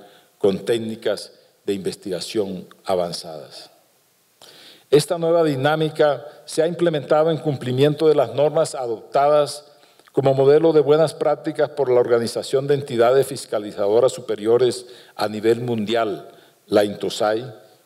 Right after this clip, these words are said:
integrada por grupos regionales de todos los continentes y que para América Latina se encuentra conformada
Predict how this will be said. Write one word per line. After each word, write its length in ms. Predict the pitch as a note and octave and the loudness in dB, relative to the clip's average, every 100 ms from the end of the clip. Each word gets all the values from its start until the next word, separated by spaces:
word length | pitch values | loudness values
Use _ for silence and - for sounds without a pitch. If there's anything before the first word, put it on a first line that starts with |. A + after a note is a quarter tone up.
| _ _ C3+ | _ _ -8
integrada 600 | B2+ C3+ C3+ D#3+ F3+ F3+ | -4 -2 2 4 2 2
por 220 | D#3 C3+ | 0 2
grupos 300 | D#3 D#3+ E3 | 0 2 0
regionales 720 | D3 A#2+ A#2 B2+ D3+ D#3 C#3 | 0 0 0 0 0 -2 0
de 100 | B2+ | -2
todos 320 | - C#3+ D#3 | 0 -2 0
los 240 | D3+ C#3 - - - _ | 0 -2 -10 -20 -20 _
continentes 880 | - A2+ A#2+ B2 E3 E3 E3 D3 - - _ _ | -2 -2 -2 2 2 2 -4 -4 -8 -20 _ _
y 120 | A2+ | -4
que 160 | A2 A#2+ | -2 -2
para 220 | A2+ G#2+ | -2 -2
América 420 | G#2 A#2 B2 B2 | -2 -4 -4 -2
Latina 400 | A2 G2 A#2 A#2+ | -2 -2 -4 -2
se 120 | A2+ A2 | -4 -6
encuentra 460 | F2+ A2+ A2 A#2+ | -6 -4 -2 -2
conformada 960 | A2+ F#2+ G2+ F2+ G#2+ A2 G#2+ - - | -4 -6 -4 0 2 2 0 -6 -20